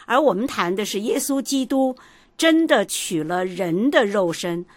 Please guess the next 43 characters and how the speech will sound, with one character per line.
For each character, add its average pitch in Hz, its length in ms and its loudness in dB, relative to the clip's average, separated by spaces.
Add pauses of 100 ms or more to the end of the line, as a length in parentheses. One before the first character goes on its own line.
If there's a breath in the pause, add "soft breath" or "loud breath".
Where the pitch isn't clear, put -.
(160 soft breath)
啊， 180 160 -10
取 - 180 -4
了 240 140 2
人 202 200 0
的 262 140 4
肉 214 180 0
身， 185 220 -4
然 165 140 -4
后 185 120 -8
降 180 300 -4
生 185 220 -6
在 190 200 -4
这 196 140 -8
个 165 80 -6
世 - 180 -6
界 151 200 -8
上。 - 260 -10 (460 soft breath)
那 277 160 -4
这 370 100 -2
样 277 160 2
看 196 300 -2
起 170 120 -8
来， 156 200 -8
他 220 180 -6 (100)
当 294 240 0
然 165 300 -4 (320 soft breath)
有 170 340 -4 (140)
生 220 420 -2 (360)
的 240 120 -2
一 294 80 -4
天， 208 320 -4 (280 loud breath)
不 311 100 -6
然 208 160 2
的 226 80 -4
话， 254 100 2
我 190 60 2
们 180 140 -4
在 190 260 0
路 190 160 -4
加 196 180 -2
福 - 160 -8
音 185 220 -4
中， 220 260 -2